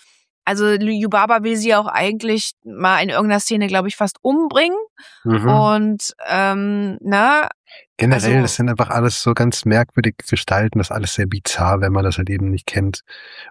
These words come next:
Speaker 2: Und mir fällt übrigens grad auf, ich find ein Kruzifix tatsächlich, wenn man drüber nachdenkt, auch aus meiner we-, westlichen Sicht sehr bizarr. <laughs>
Speaker 1: Ja, <laughs> das stimmt. Ja.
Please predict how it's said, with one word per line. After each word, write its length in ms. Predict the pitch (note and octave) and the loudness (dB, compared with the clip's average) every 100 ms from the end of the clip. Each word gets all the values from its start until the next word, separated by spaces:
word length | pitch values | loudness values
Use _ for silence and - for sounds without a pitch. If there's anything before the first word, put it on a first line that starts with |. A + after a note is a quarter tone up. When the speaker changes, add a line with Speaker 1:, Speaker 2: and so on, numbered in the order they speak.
| _ | _
Speaker 2:
Und 200 | G#2 - - - | 0 0 -10 0
mir 160 | G2 | 2
fällt 200 | F#2 A#2+ | 2 4
übrigens 180 | B2 G2+ | 4 2
grad 160 | G#2 A2+ | 2 4
auf, 180 | A#2+ | 4
ich 140 | A2 - | 2 0
find 220 | G#2+ F#2+ | -2 2
ein 160 | G#2 F#2+ | 0 0
Kruzifix 480 | - - - - F#2+ | -2 -2 0 -2 -2
tatsächlich, 420 | - F#2 G2 F#2+ | -2 0 0 2
wenn 80 | G2 | 2
man 120 | G2 | 2
drüber 200 | F#2 G2 | 0 0
nachdenkt, 380 | G2 G2 - F#2+ | 2 2 0 -2
auch 180 | G#2 - | -2 -4
aus 180 | G#2+ G#2 | -4 0
meiner 320 | F#2+ G2+ G2 | 2 2 2
we-, 200 | G2 F#2+ - | 2 0 2
westlichen 420 | G2 - F2+ F#2 | 0 0 0 2
Sicht 260 | F#2 - | 0 0
sehr 140 | - F#2+ | -4 0
bizarr. 420 | F#2 - E2+ - - A#2 - - | 0 0 0 0 -2 -4 -6 -12
<laughs> 300 | - - - | -14 -14 -4
Speaker 1:
Ja, 320 | G3+ A3 G#3 C4 A3+ - G4+ - A4+ | 2 4 4 2 -6 -2 -2 0 -2
<laughs> 480 | B4 C3+ - - | 2 0 -2 -12
das 260 | - G#3+ - | -2 -2 -2
stimmt. 400 | - G3 F#3 E3+ _ - - - - - G3 - | -4 -2 -2 -6 _ -20 -20 -18 -14 -14 -14 -8
Ja. 220 | - - | -4 -4